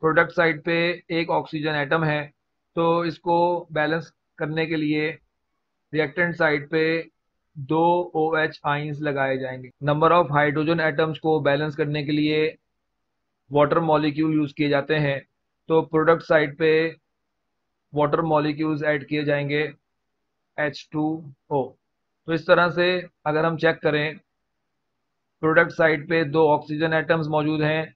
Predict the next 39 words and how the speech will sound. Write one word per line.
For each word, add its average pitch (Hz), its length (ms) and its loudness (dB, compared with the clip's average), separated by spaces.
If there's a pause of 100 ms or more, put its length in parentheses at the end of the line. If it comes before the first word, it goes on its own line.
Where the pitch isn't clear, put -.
रिएक्टेंट 147 400 -2
साइड 143 280 0
पे 151 100 -4
भी 156 220 2
दो 151 160 -2 (340)
ऑक्सीजन 147 460 -2
एटम्स 143 380 -4
मौजूद 139 360 -2
हैं। 123 160 -6 (560)
अगर 156 220 2
हम 175 160 0
हाइड्रोजन 147 480 2
एटम्स 156 420 0
चेक 160 220 0
करें 151 360 -2 (480)
तो 165 80 2
प्रोडक्ट 160 360 2
साइड 151 300 0
पे 160 180 0
दो 160 580 0
हाइड्रोजन 147 460 -2
एटम्स 151 400 -2
हैं, 147 300 -2 (220)
रिएक्टेंट 151 420 -2
साइड 147 280 0
पे 151 100 -2
भी 151 160 -2
दो 147 480 -2
हाइड्रोजन 139 460 -2
एटम्स 143 340 -4
मौजूद 135 360 -4
हैं। 120 160 -6 (600)
तो 165 60 -4
ये 170 120 2
जो 175 180 2
ऊपर 165 180 2
वाली 160 300 2
इक्वेशन 156 380 -2
है, 147 320 -2